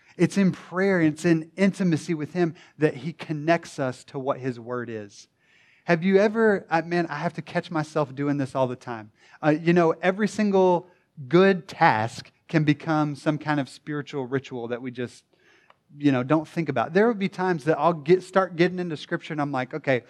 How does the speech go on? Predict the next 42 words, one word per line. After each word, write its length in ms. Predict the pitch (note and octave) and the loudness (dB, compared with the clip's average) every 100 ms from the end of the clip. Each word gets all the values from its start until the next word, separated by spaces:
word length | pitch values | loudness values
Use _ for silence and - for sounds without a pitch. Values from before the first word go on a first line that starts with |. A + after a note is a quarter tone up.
| - _ | -18 _
it's 160 | D3 | -8
just, 220 | - D3+ - | -6 -10 -10
it's 160 | D3 | -16
time 220 | - D3+ | -4 0
to 80 | D3+ | 0
read 120 | D3 | 0
my 120 | D3 C3 | -2 0
Bible 320 | C3 B2+ B2 | 0 0 -4
today. 400 | - B2 A#2+ A2+ _ _ _ | -8 -4 -4 -4 _ _ _
Let's 240 | - C3 - C3 | -4 -4 -6 -20
start 280 | - C#3+ C3+ | -4 -4 -2
reading 260 | C3+ C3+ | -2 -4
something." 380 | B2 B2 A2 A#2 - - - | -6 -12 -12 -14 -16 -20 -2
And 140 | E3 | 0
I'll 80 | E3 | 0
start 240 | - E3+ | 0 -4
reading 220 | E3 G#3 | -4 -2
and 60 | E3 | 0
I'm 100 | C3+ | 0
like, 260 | C3 B2 - _ _ _ _ | -4 -6 -10 _ _ _ _
"Well, 100 | C3+ | -12
I'm 100 | F#3 | -8
not 200 | G3 C#3+ | -8 -4
getting 320 | D3 E3 D3+ | -2 0 -2
anything 380 | A#2 G#2+ A2 G#2+ | -4 -10 -12 -10
out 100 | G2+ | -10
of 80 | |
this." 380 | G2+ G#2+ G#2 - | -12 -16 -18 -12
I, 160 | B2 B2 _ _ _ | -10 -10 _ _ _
and 140 | - F#3 | -4 0
you 80 | G3+ | 2
know, 140 | G3 | 2
it's, 180 | F#3+ - _ - | 0 -8 _ -20
it's 180 | D#3 G3+ | -12 -4
not 160 | F#3 | 0
always 280 | F3+ E3+ E3 | 0 -2 -6
to 100 | - | -8
get 340 | B2+ G#2+ D3+ D3+ | -12 0 0 0
something 400 | - C#3+ C#3 A#2+ | -4 -2 -2 0
out 160 | B2+ | -2
of 140 | A2+ G#2+ | -2 -10
it. 180 | A2 | -12